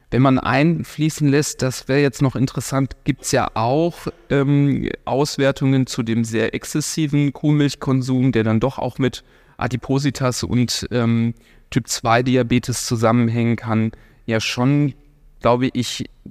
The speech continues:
den Hinweis, den wir vielleicht geben können, dass man in beide Richtungen einfach aufpassen muss und gucken muss und beide, m, Alternativen nicht einen Freifahrtschein bekommen, sondern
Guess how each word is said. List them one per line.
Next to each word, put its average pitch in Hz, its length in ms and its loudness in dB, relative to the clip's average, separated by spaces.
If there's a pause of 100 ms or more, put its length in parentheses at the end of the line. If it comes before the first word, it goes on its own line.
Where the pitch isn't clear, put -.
(160)
den 117 140 4
Hinweis, 127 500 2
den 120 160 -2
wir 123 80 0
vielleicht 113 360 -2
geben 117 220 2
können, 117 300 0
dass 110 220 -2
man 123 120 0
in 127 140 -2
beide 156 300 2
Richtungen 113 340 2
einfach 101 340 -4
aufpassen 143 560 0
muss 151 200 0
und 113 100 0
gucken 139 320 0
muss 143 240 0 (240)
und 110 200 -6
beide, 135 640 2
m, 87 880 -10
Alternativen 131 1000 0
nicht 127 300 -2
einen 113 180 0
Freifahrtschein 120 680 0
bekommen, 110 360 2
sondern 107 420 2